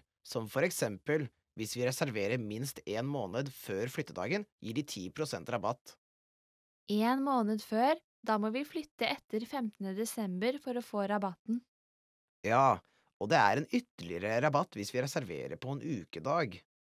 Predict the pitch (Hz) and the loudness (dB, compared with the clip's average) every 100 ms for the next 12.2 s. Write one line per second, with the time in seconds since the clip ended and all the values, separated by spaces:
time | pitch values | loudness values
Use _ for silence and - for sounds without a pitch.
0 | _ _ _ _ 240 247 285 247 214 180 | _ _ _ _ 0 0 2 2 2 0
1 | 202 254 302 - _ _ 208 233 254 269 | 6 8 8 2 _ _ 0 4 4 2
2 | - - 233 226 262 277 294 294 285 220 | -4 0 2 4 4 2 0 0 2 2
3 | - 190 226 220 196 196 220 226 240 196 | 0 -2 0 2 0 2 4 4 4 4
4 | 196 254 302 _ - 247 - 202 - - | 6 4 2 _ -8 -4 -2 -2 -4 -4
5 | 202 196 226 254 214 208 226 220 190 - | -2 0 0 2 0 0 -6 -4 -4 -2
6 | - 208 190 165 165 - 240 240 - 214 | 0 0 0 -4 -6 -2 0 -2 -4 0
7 | 214 214 214 - _ _ _ _ _ _ | 2 2 -2 -6 _ _ _ _ _ _
8 | _ _ - 101 87 95 208 202 120 104 | _ _ -6 -4 0 2 4 4 2 2
9 | 113 110 98 92 101 110 95 87 113 104 | 2 2 2 2 0 -2 -4 -4 -2 -2
10 | 101 123 127 - 85 80 107 123 101 117 | 0 0 0 0 -2 -2 -4 -4 -4 -4
11 | 95 82 - - - 92 117 - 64 73 | -6 -8 -6 -4 -4 -4 -4 -6 -8 -4
12 | 127 | -4